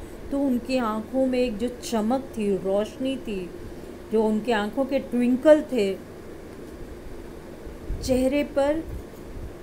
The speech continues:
जो हर समय मुस्कान खिली रहती थी और उस मुस्कान के साथ उनकी जो बोली थी वह भी अत्यंत मीठी थी,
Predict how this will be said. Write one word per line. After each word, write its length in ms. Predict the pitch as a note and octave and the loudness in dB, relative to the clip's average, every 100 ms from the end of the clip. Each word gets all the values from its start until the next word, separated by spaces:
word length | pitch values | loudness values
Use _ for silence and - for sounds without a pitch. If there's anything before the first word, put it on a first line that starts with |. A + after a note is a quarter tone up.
| - - - | -14 -12 -2
जो 100 | A#3 | 0
हर 200 | C4 C4+ | 2 2
समय 340 | C#4+ - C4 C#4 | 0 0 0 2
मुस्कान 680 | A#3+ A3 - B3+ B3+ D4+ E4 | 2 0 -2 0 2 2 2
खिली 340 | D4 B3 A#3+ | 0 2 2
रहती 360 | A3 G3 G#3 F#3+ | 2 0 -4 -6
थी 340 | G#3 F#3 E3+ - - - - - | -4 -4 -4 -10 -14 -14 -10 0
और 300 | A3+ C4 C4+ | 4 4 4
उस 200 | D#4 - | 0 0
मुस्कान 640 | A3+ A3 - A3 A#3 C#4 | -2 -2 -6 -4 -2 -2
के 220 | C4+ A#3 | 0 0
साथ 400 | A#3 - A3+ B3 C4 - | 0 0 0 0 -2 -4
उनकी 600 | A3 A3 - B3 B3 A3 | -4 -4 -6 -6 -4 -4
जो 480 | G3+ A3+ A3+ A#3 B3 - - - - | 0 2 4 2 0 -6 -12 -12 -8
बोली 540 | F#3 G#3+ A#3 C#4 F#4+ | -2 4 6 10 10
थी 380 | F#4+ A#3+ G#3+ F#3 - - - G3 | 10 4 -2 -4 -10 -14 -12 0
वह 280 | G#3 C4+ | 2 2
भी 180 | B3 C4+ | 2 2
अत्यंत 480 | G3 - A#3+ D#4 F#4+ A4+ A4+ - - - | 2 2 0 0 2 0 0 -6 -12 -2
मीठी 500 | G3+ A3 B3 A#3 B3+ | 2 4 4 4 0
थी, 320 | - G3+ F3+ | 0 -2 -2